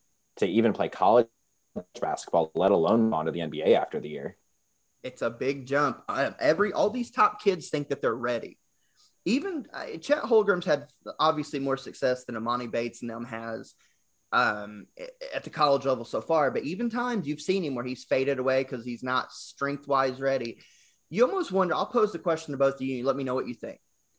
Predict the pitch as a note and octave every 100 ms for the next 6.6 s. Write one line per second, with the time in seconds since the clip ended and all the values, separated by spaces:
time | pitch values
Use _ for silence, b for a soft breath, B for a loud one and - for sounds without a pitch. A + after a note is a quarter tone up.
0 | _ _ _ _ _ _ _ _ _ D3
1 | C#3+ F3+ B3+ B3+ F#3 F3+ - - - D#3+
2 | D#3+ E3 D3+ D3 C3+ C3 - D3+ C#3+ C#3
3 | B2 B2+ C3+ B2+ - A#2+ B2+ A2+ - B2+
4 | D#3+ D#3 E3 E3+ E3 E3 D#3 C#3+ B2+ C3+
5 | C3+ C3 B2+ B2+ A#2 A#2 B2+ - A#2+ A#2
6 | B2 A2+ A2 G2+ A2 G2